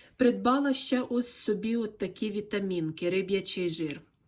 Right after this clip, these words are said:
По акції вони йшли, сто дев'ятнадцять гривень, тут дев'яносто капсул. Я раніше їх не пробувала, але так як у мене вже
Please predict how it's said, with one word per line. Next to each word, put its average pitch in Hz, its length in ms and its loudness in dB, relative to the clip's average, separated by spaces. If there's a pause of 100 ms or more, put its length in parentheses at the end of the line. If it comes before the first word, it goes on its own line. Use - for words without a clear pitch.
(140)
По 196 120 -4
акції 170 500 -2
вони 165 240 -2
йшли, 262 280 0
сто 220 220 -2
дев'ятнадцять 180 680 -2
гривень, 247 440 0
тут 202 220 -4
дев'яносто 180 600 -4
капсул. 170 480 -12 (400)
Я 202 260 2
раніше 180 560 -2
їх 175 380 -4
не 202 180 -4
пробувала, 208 880 0 (1700)
але 190 180 -4
так 190 260 -6
як 180 180 -6
у 196 40 -4
мене 175 300 -2
вже 165 280 -2